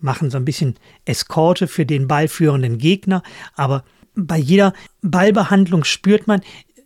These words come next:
sie haben eigentlich aufgegeben. Sie fühlen sich unterlegen und darum gelingt es auch nicht.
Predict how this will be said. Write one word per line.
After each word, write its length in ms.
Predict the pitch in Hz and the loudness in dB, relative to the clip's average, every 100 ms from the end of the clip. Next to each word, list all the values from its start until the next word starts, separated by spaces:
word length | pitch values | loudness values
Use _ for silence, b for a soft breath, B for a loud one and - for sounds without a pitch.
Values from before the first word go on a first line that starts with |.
| _ | _
sie 320 | 180 160 156 | -8 -4 -4
haben 240 | 165 170 196 | -2 -4 -2
eigentlich 340 | 175 - 214 | -4 -4 -4
aufgegeben. 560 | 160 139 151 110 113 113 | -4 -4 -6 -8 -8 -6
Sie 120 | 127 | -6
fühlen 320 | - 175 165 | -2 2 2
sich 200 | 151 - | 0 -4
unterlegen 680 | 151 143 131 151 190 208 202 B B B | -4 -2 0 2 2 0 -2 B B B
und 320 | - 151 131 - b b - | -6 -4 -6 -16 b b -12
darum 300 | 135 151 156 | -4 0 2
gelingt 340 | 151 156 190 | 4 6 4
es 160 | 156 - | 2 -6
auch 220 | 127 - | -10 -8
nicht. 400 | 127 95 - - | -10 -10 -16 -20